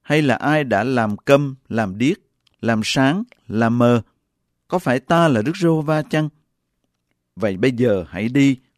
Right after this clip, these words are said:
ta sẽ ở cùng miệng ngươi và dạy ngươi những lời phải nói." Môi-se thưa rằng: "Ôi lạy Chúa, Chúa muốn sai ai đi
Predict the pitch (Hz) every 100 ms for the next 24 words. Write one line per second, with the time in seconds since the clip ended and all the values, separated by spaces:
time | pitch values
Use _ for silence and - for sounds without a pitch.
0 | _ _ - 131 139 - 104 113 123 131
1 | 104 104 98 131 151 143 107 104 95 82
2 | 123 139 127 107 127 107 87 - 95 113
3 | 123 139 208 _ _ _ _ _ _ _
4 | _ _ 123 123 127 120 139 131 120 98
5 | 78 _ _ _ _ _ _ - 165 156
6 | 123 101 78 - 113 139 165 _ _ _
7 | _ 156 170 180 202 - 147 135 127 -
8 | 120 131 131 131 127